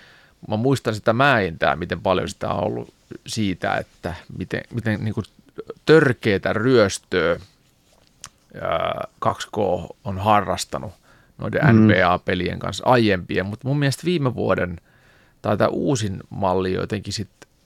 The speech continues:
Speaker 1: tuli vähän niinku inhimillisemmäksi. Mun käsittääkseni, en ole varma,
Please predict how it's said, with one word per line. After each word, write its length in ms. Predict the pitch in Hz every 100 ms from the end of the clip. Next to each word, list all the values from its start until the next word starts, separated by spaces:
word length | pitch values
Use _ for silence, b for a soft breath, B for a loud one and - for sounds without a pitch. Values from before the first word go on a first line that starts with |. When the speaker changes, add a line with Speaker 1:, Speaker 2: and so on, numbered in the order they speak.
| _ _ _
Speaker 1:
tuli 260 | - 110 101
vähän 280 | 104 104 95
niinku 340 | 90 87 92 -
inhimillisemmäksi. 1500 | 101 101 87 90 82 - - 82 82 82 - - 92 87 - b b b b -
Mun 180 | 107 -
käsittääkseni, 960 | 123 120 113 _ - - - - - 110
en 120 | 92
ole 140 | 95
varma, 420 | 107 120 95 85